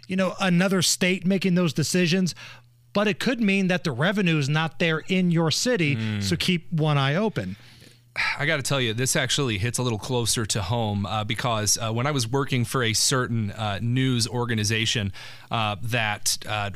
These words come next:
Speaker 2: was hiring some editors, the Indy Star and a lot of the other U S A Today affiliates had just laid off a bunch of editors 'cause no one reads their crappy newspapers.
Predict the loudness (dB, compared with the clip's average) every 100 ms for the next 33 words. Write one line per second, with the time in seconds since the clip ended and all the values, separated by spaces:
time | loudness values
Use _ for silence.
0 | -4 -2 -2 0 0 2 0 0 0 0
1 | 0 -2 -2 -4 -4 -2 -2 0 0 0
2 | 2 2 2 2 2 2 0 0 0 0
3 | 0 0 0 0 -2 0 0 0 0 0
4 | 0 -2 -2 0 0 0 0 2 2 0
5 | -2 -2 -2 -2 -2 -2 -2 -2 0 0
6 | 0 0 -2 -2 -2 -2 0 0 -2 -2
7 | -2 -2